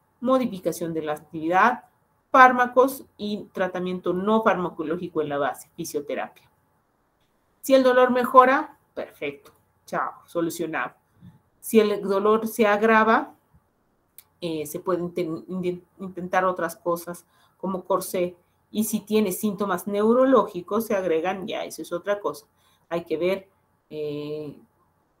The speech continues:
evaluar por, con estudio de imágenes, ver la posibilidad quirúrgica, si aparecen síntomas neurológicos. Si desde el inicio tiene reposo en cama, en realidad esto no se utiliza. Reposo en cama,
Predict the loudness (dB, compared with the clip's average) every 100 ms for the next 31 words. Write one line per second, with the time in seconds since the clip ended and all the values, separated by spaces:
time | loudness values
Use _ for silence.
0 | _ _ _ _ _ -6 -2 0 4 2
1 | 2 -4 -6 -4 -8 -8 -12 -16 -6 -2
2 | -2 -2 0 2 2 0 0 0 0 -2
3 | -6 -8 -4 -4 -4 -10 -10 -10 -4 -4
4 | -6 _ _ 0 0 2 -2 -2 -8 -10
5 | -14 -14 -14 -12 -12 -12 -20 _ _ _
6 | _ _ _ _ _ -4 4 6 6 4
7 | 4 0 0 -2 2 2 0 -4 -8 _
8 | _ _ _ _ _ -6 -2 2 2 2
9 | -4 -4 0 2 2 -2 -6 _ _ _
10 | _ _ _ _ -20 -20 _ 4 8 10
11 | 10 6 2 0 0 -4 -8 -10 -8 -10
12 | -12 -8 -6 -4 -4 -6 -2 0 2 0